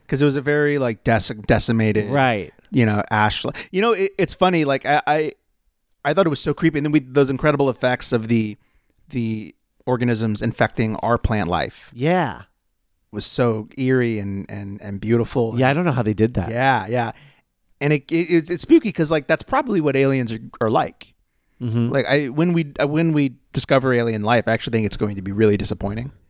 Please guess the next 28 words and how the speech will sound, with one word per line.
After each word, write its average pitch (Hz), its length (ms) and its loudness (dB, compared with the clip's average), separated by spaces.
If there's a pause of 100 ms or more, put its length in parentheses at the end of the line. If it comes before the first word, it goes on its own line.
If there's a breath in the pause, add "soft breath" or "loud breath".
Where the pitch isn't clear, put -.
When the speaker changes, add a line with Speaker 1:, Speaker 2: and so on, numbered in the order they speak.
(180)
Speaker 2:
Yeah, 147 180 2
probably. 107 560 0
Speaker 1:
because 120 180 2
they're 113 60 2
gonna 117 140 2
look 113 120 0
like 95 140 -6
that. - 200 -2 (200)
Speaker 2:
Right. 131 340 2 (320)
Speaker 1:
You 143 240 -2
know? 110 180 -2
Speaker 2:
Be 139 120 -4
totally 117 340 2
different. 104 400 0
Yeah. 104 240 2
Speaker 1:
Mm-hmm. 117 360 -2
Speaker 2:
Totally 110 340 0
different 98 300 -4
thing. - 100 -4
Speaker 1:
And 135 120 0
I, 143 160 0 (120)
I 120 120 2
was 117 240 -4
in 123 100 0
love 143 540 0
with - 480 -4 (460)
so 175 440 0
much, 170 320 0